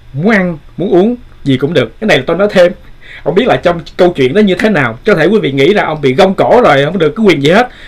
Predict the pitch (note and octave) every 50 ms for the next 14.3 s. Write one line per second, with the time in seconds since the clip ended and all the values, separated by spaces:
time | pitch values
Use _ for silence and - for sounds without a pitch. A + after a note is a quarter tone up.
0 | - - - F#3+ A3 G#3 - - - B3 G3+ F#3 A#3 B3 A#3+ G3+ B3+ A3+ G3 F3+
1 | G3 G3+ G#3+ F#3 F3+ D#3 D3 C#3 C3+ B2+ B2+ - - - - F3+ G3+ G3+ G3 F#3+
2 | F#3 F#3 F#3+ G#3 A#3 C#4 D4+ D#4 C4+ B3 F#3+ C3+ D3 C#3 C#3 C3 A#2+ A#2 A#2+ A#2
3 | - - - - - - A2 A#2+ D3 F3 F3 E3+ E3+ E3+ D#3+ C#3 A2+ F2+ F#2 G2+
4 | - - - - - - - - - - - - - - - - - - - -
5 | - - - D3+ E3 D#3+ D3 E3 D#3+ F3+ F#3 A#3+ A3 F#3+ C3 - B2+ - C3 G#2
6 | C#3+ E3 D3+ A#2+ G#2+ G#2 - C3 A#2+ - D3+ C#3 A#2+ G2+ G#2 - - B2 B2 A2+
7 | G2+ G2+ - C3+ B2 A#2+ A#2 G#2 G#2 F2 - - - - - - - - - D3
8 | D3 D3 C#3 - D#3 D3 C#3 C3 A2 A2 A#2+ A#2 A2 G#2 G#2 A2 A#2 - - -
9 | - - - - - - - - C3+ D#3 F3 E3 D3 C3 B2 B2 - C3 B2+ A#2+
10 | A2 G2+ - C#3+ D#3 D#3+ E3+ D3 - D3 C#3+ E3 F3+ - - - - - - E3
11 | F#3 F#3+ E3+ D#3+ D3 C#3+ C3 A2+ B2 C#3+ E3 D#3 C#3+ B2+ - - B2+ B2+ B2+ B2
12 | A#2+ G#2+ F#2 - - - - - - - - - - - - - - - - -
13 | - D#3+ F3+ E3+ D#3 C#3 A#2+ B2+ F3 F3+ - D3+ D3+ C#3+ E3 - - - A3 G#3+
14 | - - - G#3 C4